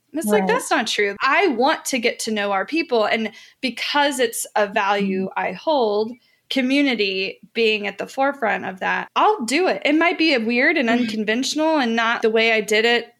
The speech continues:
Speaker 1: five years ago, for sure. But I think there's ways to do it
Speaker 2: Mm-hmm.
Speaker 1: authentically if you're willing to do that. Now, I definitely have seen people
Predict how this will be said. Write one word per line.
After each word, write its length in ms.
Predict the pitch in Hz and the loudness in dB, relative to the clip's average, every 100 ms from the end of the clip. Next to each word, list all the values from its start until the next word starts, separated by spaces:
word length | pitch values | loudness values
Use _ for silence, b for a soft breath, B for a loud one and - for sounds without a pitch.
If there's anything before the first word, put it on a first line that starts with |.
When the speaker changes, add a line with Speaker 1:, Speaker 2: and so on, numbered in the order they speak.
| - | -4
Speaker 1:
five 280 | 226 208 202 | 0 0 0
years 280 | 214 311 311 | 0 0 -2
ago, 260 | 214 185 | -2 -2
for 160 | 190 202 | -2 -4
sure. 440 | - 311 277 196 B B B B - | 0 2 2 0 B B B B -2
But 400 | 269 247 226 - _ _ _ - | 2 4 2 -2 _ _ _ -4
I 160 | 269 | -2
think 320 | 269 339 339 294 | 0 0 0 2
there's 240 | 247 226 | 0 0
ways 600 | 202 220 226 214 208 202 - | -2 2 4 4 2 0 -4
to 80 | 208 | -4
do 200 | 214 202 | -2 0
it 140 | 196 | 0
Speaker 2:
Mm-hmm. 100 | 226 | 0
Speaker 1:
authentically 920 | 196 190 196 190 277 277 320 370 370 B B B - | 0 0 -2 -2 -4 -4 -2 -2 -2 B B B -2
if 300 | 349 359 320 | 0 0 0
you're 160 | 285 | 0
willing 380 | 247 240 233 208 | 2 2 2 -2
to 80 | 208 | -6
do 120 | 233 240 | -6 -2
that. 200 | - - | -4 0
Now, 300 | 277 269 226 | 0 0 0
I 140 | 233 | -2
definitely 400 | 226 226 277 339 | 0 0 0 0
have 120 | 294 - | -2 -2
seen 340 | - 247 233 | -2 -2 -2
people 640 | 226 240 208 214 208 208 | -6 -6 -2 -2 -2 -4